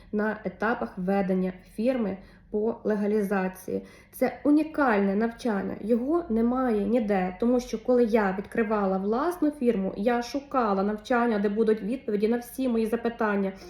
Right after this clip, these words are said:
де купити цю нещасну касу фіскальну, яка вона повинна бути при веденні діяльності в легалізації, якщо їх є в магазині двадцять чи тридцять одиниць. Я,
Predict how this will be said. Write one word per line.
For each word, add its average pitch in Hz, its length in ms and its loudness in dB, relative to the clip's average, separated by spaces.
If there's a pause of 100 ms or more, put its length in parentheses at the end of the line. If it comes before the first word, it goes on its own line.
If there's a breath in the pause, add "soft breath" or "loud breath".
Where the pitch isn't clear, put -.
(140 loud breath)
де 254 320 4
купити 247 480 2
цю 262 180 0
нещасну 240 640 2
касу 233 400 0
фіскальну, 233 640 2
яка 247 320 2
вона 233 260 2
повинна 233 460 2
бути 214 540 0 (440 loud breath)
при 254 400 4
веденні 233 480 4
діяльності 233 680 2
в 220 60 -4
легалізації, 240 840 2
якщо 233 300 0
їх 247 280 -2
є 247 120 4
в 220 180 -2
магазині 254 640 2 (320 loud breath)
двадцять 240 460 2
чи 240 60 -6
тридцять 262 400 4
одиниць. 233 560 4 (440 loud breath)
Я, 254 420 4